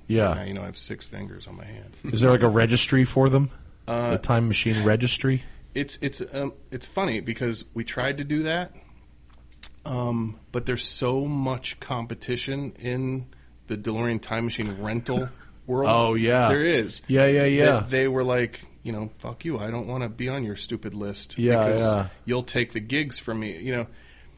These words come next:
Speaker 2: it was horrible. It was just like it was trying to find the missing parts while everybody's trying to build their DeLorean time machine. So
Speaker 1: Right.
Speaker 2: the d-,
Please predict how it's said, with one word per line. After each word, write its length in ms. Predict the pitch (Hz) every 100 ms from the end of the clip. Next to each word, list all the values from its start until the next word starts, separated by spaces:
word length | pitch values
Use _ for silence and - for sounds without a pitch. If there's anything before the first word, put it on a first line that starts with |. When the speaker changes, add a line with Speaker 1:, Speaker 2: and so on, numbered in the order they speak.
| - -
Speaker 2:
it 80 |
was 140 | 135 127
horrible. 580 | - 143 123 92 78 101
It 40 | 139
was 140 | 135
just 240 | 170 -
like 240 | 156 139 -
it 60 | 117
was 340 | 123 123 117
trying 300 | - - 117
to 60 | 107
find 560 | - 113 117 113 110 113 - -
the 100 | 110
missing 340 | 113 110 101
parts 380 | 95 135 101 -
while 460 | 101 110 117 113 113
everybody's 480 | 113 110 110 107 -
trying 380 | - 113 110
to 140 | 107 95
build 500 | 104 107 113 110 104
their 160 | 104
DeLorean 340 | 101 101 98 98
time 200 | 123 117
machine. 260 | 113 -
So 100 | 107 113
Speaker 1:
Right. 200 | 104 92 90 - -
Speaker 2:
the 80 | 214
d-, 200 | 208 107